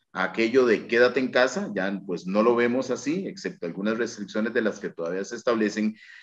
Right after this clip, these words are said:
pero concretamente, eh, estamos viendo, digamos, como resumen, eh, bueno, hay un impacto ya de la vacunación en las menos quizás complicaciones o niveles de gravedad a los que pueden estar llegando pacientes hoy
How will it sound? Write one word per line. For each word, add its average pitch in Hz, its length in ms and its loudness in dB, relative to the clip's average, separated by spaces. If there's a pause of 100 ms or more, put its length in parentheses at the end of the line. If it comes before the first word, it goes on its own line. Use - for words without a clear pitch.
(120)
pero - 480 8
concretamente, 160 1120 2
eh, 113 340 2
estamos 131 360 0
viendo, 143 300 4
digamos, 127 340 2
como 98 640 0
resumen, 139 720 4 (220)
eh, 104 400 4
bueno, 104 240 2
hay 113 140 4
un 135 80 4
impacto 127 480 4
ya 110 220 6
de 107 60 6
la 117 100 4
vacunación 120 840 0
en 95 480 -4
las 95 400 -2
menos 117 540 2
quizás 110 600 2 (300)
complicaciones 127 1040 4
o 92 240 2
niveles 95 380 0
de 123 80 2
gravedad 104 420 4
a 123 60 2
los 107 160 0
que 87 380 -6
pueden 110 260 2
estar 107 280 0
llegando 110 340 0
pacientes 117 560 -2
hoy 143 320 4